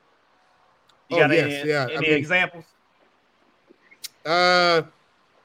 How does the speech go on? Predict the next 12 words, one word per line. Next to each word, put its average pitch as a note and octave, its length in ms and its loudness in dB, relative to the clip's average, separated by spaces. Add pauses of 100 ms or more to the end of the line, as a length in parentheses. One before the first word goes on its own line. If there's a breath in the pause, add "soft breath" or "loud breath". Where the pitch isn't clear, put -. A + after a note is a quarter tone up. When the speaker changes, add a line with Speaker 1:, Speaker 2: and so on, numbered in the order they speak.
(420)
Speaker 2:
I F#3+ 100 -4
mean, F#3 120 -2
a F#3 60 -2
lo-, F#3+ 200 -2 (280)
most G3+ 400 2
of G#3 100 -4
it G#3 160 0
has F#3+ 240 -4
to F#3 80 -14
do F#3 140 -4
with E3 180 -2
fashion. C#3 460 -4